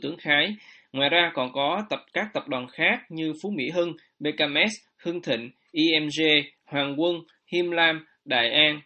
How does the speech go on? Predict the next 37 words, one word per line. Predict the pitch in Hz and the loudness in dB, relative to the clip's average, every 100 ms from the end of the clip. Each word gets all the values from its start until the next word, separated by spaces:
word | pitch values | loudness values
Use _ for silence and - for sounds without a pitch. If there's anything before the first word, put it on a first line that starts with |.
| _ - | _ -6
Phú | 180 214 | -4 -4
Cường, | - 139 120 110 _ - | -2 0 -2 -6 _ -10
Sơn | - 160 160 | -4 -2 -2
Kim | 160 | -2
Lan, | 160 151 147 143 _ _ _ - | 2 4 2 -2 _ _ _ -2
D | 160 | 2
I | 165 147 151 | 2 4 2
C, | 151 - 160 151 143 - | 0 0 2 2 -2 -4
Khang | 156 156 | -2 0
Điền. | 151 127 113 - _ _ _ _ _ - | 0 0 -2 -12 _ _ _ _ _ 0
Các | 208 - | 0 0
tập | - | -6
đoàn | 135 127 | -2 -2
lớn | 127 170 | -2 -4
phía | 185 | -4
Bắc | 175 214 - - | -2 -4 -6 -8
cũng | 135 123 165 | -6 -6 -8
tham | 165 147 | -6 -4
dự | 120 - | -4 -6
cuộc | 123 | -8
họp | 120 107 | -6 -4
qua | 147 | -2
mạng, | 143 123 104 110 _ - | 0 2 0 -2 _ -10
theo | 139 | -8
Tuổi | 127 127 | -8 -2
Trẻ, | 117 107 156 - - _ | 2 2 0 -6 -20 _
trong | 156 156 | -4 0
đó | 139 139 190 | 2 2 0
có | 156 160 | -2 -2
Vingroup, | 156 147 156 220 - _ | -2 -2 -2 -4 -6 _
Sun | - 160 151 | -6 -4 -2
Group, | 147 220 - _ - | -2 -6 -6 _ -10
Ecopark, | 143 139 147 127 185 214 _ _ - | -8 -6 -4 0 0 -2 _ _ -6
Tuần | 139 131 | -4 -2
Châu, | 165 165 160 - _ - | 2 2 0 -10 _ 0
T | |
N | 160 160 | 4 4